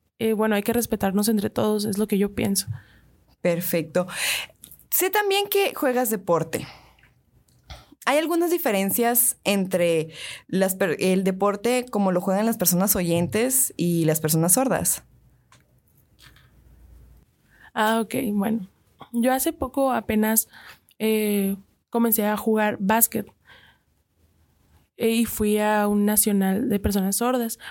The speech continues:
Speaker 1: Participé ahí y ganamos tercer lugar, la verdad.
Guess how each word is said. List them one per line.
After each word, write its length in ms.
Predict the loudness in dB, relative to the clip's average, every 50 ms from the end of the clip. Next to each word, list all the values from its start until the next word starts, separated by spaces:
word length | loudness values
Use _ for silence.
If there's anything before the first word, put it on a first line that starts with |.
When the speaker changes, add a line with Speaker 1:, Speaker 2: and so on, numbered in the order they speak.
| -8 _
Speaker 1:
Participé 540 | -4 -2 0 0 0 0 0 -2 -2 -2
ahí 300 | 0 0 0 -2 -2 -4 -8 -20 -20 -20 -20 -20 -20 -20 -20 -20 -20 _ _ _ _ _ _ _ _ -2
y 160 | 0 2 2
ganamos 380 | 2 2 2 2 2 2 2 2
tercer 300 | 2 2 0 0 0 2
lugar, 480 | 2 2 2 2 0 0 -2 -4 -6 -4
la 180 | -2 0 2
verdad. 340 | 2 2 2 0 0 -2 -2